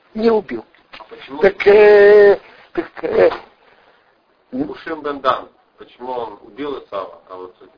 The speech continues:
Speaker 2: Элифаз Леавдиль? Или Яков Авину сам, почему Элифаза, как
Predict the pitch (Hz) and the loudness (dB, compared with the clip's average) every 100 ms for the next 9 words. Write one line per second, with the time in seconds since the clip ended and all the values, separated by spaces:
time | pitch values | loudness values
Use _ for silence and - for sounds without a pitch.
0 | 92 92 92 117 117 _ 104 104 101 95 | -20 -20 _ -14 -14 _ -18 -14 -14 -18
1 | 90 _ _ _ _ _ _ _ _ - | -20 _ _ _ _ _ _ _ _ -20
2 | - 240 - - - 233 - 156 160 147 | -20 -20 -20 -20 -20 -18 -18 -16 -8 -8
3 | 147 151 131 131 135 135 _ 120 113 - | -6 -8 -10 -12 -16 -16 _ -12 -12 -14
4 | - 107 107 107 - _ _ _ _ 104 | -20 -20 -18 -18 -20 _ _ _ _ -20
5 | - 110 98 98 92 92 _ _ _ _ | -10 -10 -10 -14 -14 -18 _ _ _ _
6 | _ - _ _ _ _ _ _ _ 95 | _ -20 _ _ _ _ _ _ _ -20